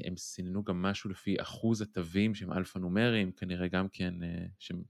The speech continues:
לוודא שזה קוד ולא דאטה. ובסוף, אחרי כל הסינונים האלה, הם נשארו עם הכמות הצנועה של מאה חמישים ג'יגה.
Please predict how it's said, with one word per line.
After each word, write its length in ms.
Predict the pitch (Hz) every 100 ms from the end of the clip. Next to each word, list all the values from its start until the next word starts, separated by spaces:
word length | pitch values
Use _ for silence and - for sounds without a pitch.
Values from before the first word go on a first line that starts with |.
| _ -
לוודא 240 | 92 92
שזה 220 | 104 98
קוד 320 | - 104 92
ולא 140 | 92 90
דאטה. 360 | 95 101 131 147 - _ -
ובסוף, 420 | 104 123 - 190
אחרי 120 | 151 135
כל 140 | 151
הסינונים 500 | 151 139 131 139 147
האלה, 200 | 131 107
הם 100 | 95
נשארו 260 | 92 101 101
עם 120 | 113
הכמות 340 | - 104 113
הצנועה 480 | 117 - 101 101 101
של 160 | - 90
מאה 200 | 90 92
חמישים 360 | 92 87 90
ג'יגה. 260 | 82 85